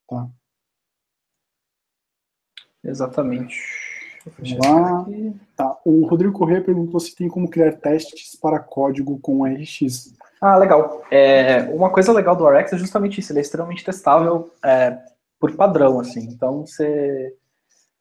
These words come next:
Speaker 2: você tem um, é, você tem uma biblioteca inteira de, de teste, de teste, que se chama realmente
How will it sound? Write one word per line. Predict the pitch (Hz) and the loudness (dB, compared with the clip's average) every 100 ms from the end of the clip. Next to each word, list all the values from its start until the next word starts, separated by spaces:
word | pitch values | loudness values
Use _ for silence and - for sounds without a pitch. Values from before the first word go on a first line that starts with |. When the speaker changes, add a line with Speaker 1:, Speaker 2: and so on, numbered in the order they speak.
| _ _ _ _ _ _ _ _ - | _ _ _ _ _ _ _ _ -18
Speaker 2:
você | - 143 | -4 0
tem | 160 180 | 2 0
um, | 180 - | -2 -4
é, | 151 135 131 127 127 | -4 -2 -2 -4 -8
você | - 147 | -6 -2
tem | 170 | 0
uma | 180 | 2
biblioteca | 156 160 - - | 0 2 2 0
inteira | 185 156 165 | 2 4 4
de, | - 131 120 120 - | 2 -2 -4 -6 -10
de | - - - | -6 -6 0
teste, | 143 - - - | 2 2 0 -14
de | 127 120 120 117 | -10 -6 -6 0
teste, | 135 165 - - _ | 2 2 -4 -14 _
que | - | -14
se | 135 | -4
chama | 139 147 | -2 0
realmente | 156 151 156 143 | -2 -4 -4 -6